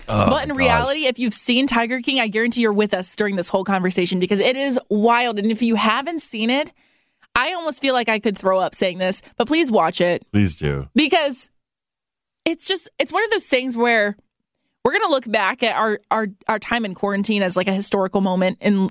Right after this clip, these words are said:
Speaker 2: in, in America. Tiger King is part of that
Speaker 1: That
Speaker 2: quarantine
Speaker 1: was history.
Speaker 2: history.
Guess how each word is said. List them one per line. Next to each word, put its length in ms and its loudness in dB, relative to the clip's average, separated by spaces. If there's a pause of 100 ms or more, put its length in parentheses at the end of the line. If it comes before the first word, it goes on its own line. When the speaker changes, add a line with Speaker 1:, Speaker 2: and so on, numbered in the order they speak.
Speaker 2:
in, 120 -2 (120)
in 160 0
America. 540 0 (500)
Tiger 360 0
King 240 -4
is 100 -4
part 280 0
of 80 -2
that 100 0
Speaker 1:
That 80 -10
Speaker 2:
quarantine 400 0
Speaker 1:
was 80 0
history. 460 0
Speaker 2:
history. 160 -6